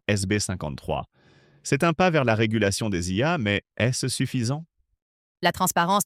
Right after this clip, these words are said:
Speaker 2: c'est bien, mais je pense que c'est un peu comme mettre un pansement sur une jambe de bois. Considérer les risques catastrophiques est important. Mais que fait-on vraiment pour les éviter ?
Speaker 1: Bien dit. Les intentions sont bonnes,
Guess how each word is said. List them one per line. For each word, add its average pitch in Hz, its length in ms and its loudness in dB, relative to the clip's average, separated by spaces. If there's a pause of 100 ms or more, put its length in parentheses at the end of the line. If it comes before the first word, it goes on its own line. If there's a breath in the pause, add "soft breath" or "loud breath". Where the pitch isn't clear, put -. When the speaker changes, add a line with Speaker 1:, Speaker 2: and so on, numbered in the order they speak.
Speaker 2:
c'est 190 200 -2
bien, 208 220 0
mais 175 220 -2
je 170 140 -2
pense 214 240 -2
que 190 100 -6
c'est 165 180 -6
un 160 100 -2
peu 202 140 -2
comme 165 280 -4
mettre 175 260 -2
un 151 80 -4
pansement 180 540 -2
sur 165 180 -8
une 156 160 -4
jambe 156 220 -2
de 170 80 -4
bois. 156 260 -8 (800)
Considérer 240 460 0
les 226 100 0
risques 202 260 -2
catastrophiques 185 600 -4
est 165 200 -2
important. 156 440 -4 (460)
Mais 175 320 0
que 233 100 0
fait-on 226 400 -2
vraiment 180 320 0
pour 175 160 -6
les 165 180 -2
éviter ? 147 380 -8 (680)
Speaker 1:
Bien 127 300 4
dit. 92 260 -4 (680 soft breath)
Les 117 120 4
intentions 214 380 0
sont 151 200 0
bonnes, 104 340 2